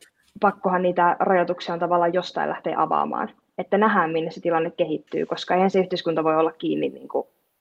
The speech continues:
hamaan tappiin asti tavallaan. Että, et toki niinku urheilijat on siinä mielessä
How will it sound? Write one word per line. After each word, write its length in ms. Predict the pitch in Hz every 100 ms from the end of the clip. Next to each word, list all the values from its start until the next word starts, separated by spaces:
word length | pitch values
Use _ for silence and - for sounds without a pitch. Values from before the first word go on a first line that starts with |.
| _ _
hamaan 320 | - 147 151
tappiin 340 | 165 - 196 175
asti 240 | - 190 -
tavallaan. 440 | 160 160 165 160 _ _ _ _ _ _ _
Että, 400 | 180 180 175 165 - - _ _ _ _ _ -
et 180 | 175 -
toki 240 | 180 185
niinku 420 | 175 175 185 180 - - - -
urheilijat 500 | 190 185 180 180 180
on 280 | 185 180 - _ _ -
siinä 300 | - 190 175
mielessä 580 | 175 170 180 - 165